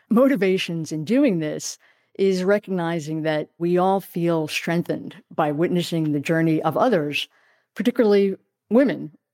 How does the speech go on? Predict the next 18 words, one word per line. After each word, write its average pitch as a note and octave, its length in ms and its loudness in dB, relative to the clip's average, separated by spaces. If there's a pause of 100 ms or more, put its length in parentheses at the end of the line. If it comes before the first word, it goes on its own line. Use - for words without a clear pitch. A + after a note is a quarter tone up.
(100)
seeing F3+ 400 -4
other F3 260 -2
women, D#3+ 400 -4
right, D#3 280 -8 (100)
who D#3+ 240 -6
may E3+ 240 -2
not F3 260 -2
see F3 380 -4
the D3 140 -10
same E3+ 360 -4
level D#3 360 -4
of C#3+ 80 -12
representation D#3 920 -4 (360)
in F3 160 0
numerous F3 400 2
jobs. - 580 -4 (600)
And F#3+ 160 2
it's - 280 0